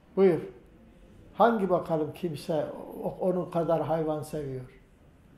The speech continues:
Hayvan haklarını. Seferden geliyorlar. Yirmi beş kişilik bir, yirmi beş bin kişilik bir ordu.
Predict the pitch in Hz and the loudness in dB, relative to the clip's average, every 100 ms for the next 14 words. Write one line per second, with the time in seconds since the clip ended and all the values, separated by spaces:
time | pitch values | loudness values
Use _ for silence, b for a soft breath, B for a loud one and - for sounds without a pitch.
0 | - - 180 190 226 170 170 156 147 131 | -14 2 4 6 4 2 -2 -2 -4 -6
1 | 127 - b b b b b b - 185 | -10 -16 b b b b b b 2 4
2 | 185 214 220 247 254 214 175 165 160 156 | 6 6 6 6 6 6 6 2 0 -2
3 | 147 160 196 208 226 226 - 196 208 220 | 0 4 4 4 4 2 0 -4 0 -2
4 | 196 196 196 165 175 190 180 214 220 170 | 2 0 0 0 0 0 4 4 4 2
5 | 202 226 190 185 - 220 - 190 190 185 | 2 2 0 -2 0 -2 2 4 6 6
6 | 180 151 | 6 2